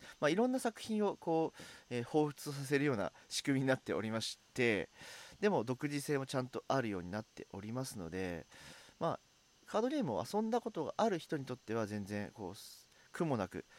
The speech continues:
遊べるような仕様になってるんじゃないかなと思います。で、えーと、ラインナップとしてその偉人ですね。まあ、えーと、ちょっとエデュケーション要素も今回は、えー、入れたいなっていうところも多分ダイソーさんの方に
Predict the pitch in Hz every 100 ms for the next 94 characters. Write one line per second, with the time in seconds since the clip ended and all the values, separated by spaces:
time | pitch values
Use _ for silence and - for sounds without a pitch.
0 | - - - 110 110 107 87 - 95 90
1 | 95 - 78 - 80 90 - 95 135 -
2 | - - - - _ - 87 80 87 -
3 | _ - - 175 - - - 98 107 135
4 | 185 214 - 117 92 - - 117 101 92
5 | 80 - 123 127 139 165 160 _ _ -
6 | 135 - 82 76 - _ - 101 85 -
7 | - - - - 87 71 78 - 90 78
8 | 120 156 202 226 233 214 120 87 - _
9 | _ _ - 113 87 87 78 78 - -
10 | - 98 85 71 62 60 55 50 50 95
11 | 107 - 120 110 101 104 - 87 90 -
12 | 98 95 82 69 90 71 80 85 98 101
13 | 98 98 101 107 80